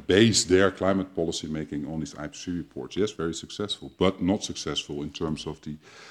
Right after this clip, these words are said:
underlying science. They have not been open enough for the skeptics. Um, I have investigated this claim in very much detail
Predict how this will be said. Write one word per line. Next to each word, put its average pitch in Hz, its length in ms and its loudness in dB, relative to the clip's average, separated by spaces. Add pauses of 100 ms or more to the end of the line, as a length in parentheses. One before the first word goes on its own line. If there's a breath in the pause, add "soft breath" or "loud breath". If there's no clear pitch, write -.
(160 loud breath)
underlying 87 520 0
science. 156 720 4 (400 loud breath)
They 92 80 4
have 92 140 2
not 95 160 2
been 104 200 2
open 139 420 8
enough 139 400 6
for 131 120 2
the 123 80 4
skeptics. - 880 2 (560 loud breath)
Um, 113 560 8
I 117 120 8
have 120 240 0
investigated 127 840 6
this 117 180 4
claim 117 380 6
in 104 80 6
very 107 260 4
much 95 280 0
detail 92 640 2